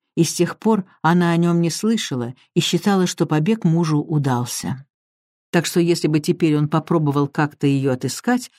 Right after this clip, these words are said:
то ей ни в коем случае нельзя было называть себя другим именем, даже если оно записано в ее купчей. Город ей не понравился. Здесь было слишком много людей,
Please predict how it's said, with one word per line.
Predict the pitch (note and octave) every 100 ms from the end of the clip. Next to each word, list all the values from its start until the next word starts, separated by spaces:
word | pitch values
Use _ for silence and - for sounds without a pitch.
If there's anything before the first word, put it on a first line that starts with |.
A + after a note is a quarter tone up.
| _
то | -
ей | F3+ F3
ни | G3+
в | A3
коем | - D4 B3+
случае | - B3+ F3 - C3 C3 _ -
нельзя | E3+ D#3+ F#3
было | D#3+ D#3
называть | D3 D3+ D3 D#3 E3
себя | - D3+
другим | D#3 D#3+ D3+ E3+
именем, | E3+ G#3 F#3 C3 A#2 A2 - -
даже | D3 D#3 D3+
если | D3+ -
оно | C#3+ D#3
записано | F#3 C3+ C#3 D3 - C3 C3+ _ -
в | D3+
ее | C#3+ C#3+
купчей. | - A#2+ - - - - _ _ _ _ _ _ _ -
Город | G#3+ D#4+ D4
ей | B3 C4
не | B3
понравился. | A3+ G3 D#3 C3+ A2+ A2 - - - _ _ _ _ _
Здесь | F#3 G3 C4
было | A3+ A#3+
слишком | A3+ C#4+ C#4+ -
много | E3+ E3+ G3 E3+
людей, | C#3+ B2+ D3 E3+ B2+